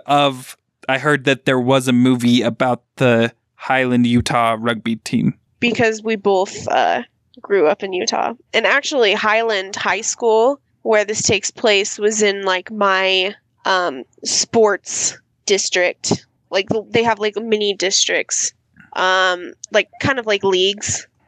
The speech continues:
Speaker 2: And so Highland was in the sports league of my high school, and so we played Highland, like, all the time.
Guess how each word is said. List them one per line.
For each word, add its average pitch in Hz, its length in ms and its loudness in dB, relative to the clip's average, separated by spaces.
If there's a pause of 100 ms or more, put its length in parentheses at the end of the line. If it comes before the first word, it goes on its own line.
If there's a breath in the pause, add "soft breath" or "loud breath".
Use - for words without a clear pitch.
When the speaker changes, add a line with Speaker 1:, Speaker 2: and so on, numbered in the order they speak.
Speaker 2:
And 214 220 -2
so 214 140 2
Highland 220 420 -2
was 214 180 0
in 196 180 0
the 170 460 -2
sports 208 520 0
league 190 220 -2
of 190 120 -4
my 180 200 0
high 185 160 -6
school, 185 300 -2
and 185 120 -2
so 202 120 0
we 214 120 0
played 196 240 0
Highland, 180 380 -4
like, 110 260 -2
all - 160 0
the - 60 -14
time. - 380 -10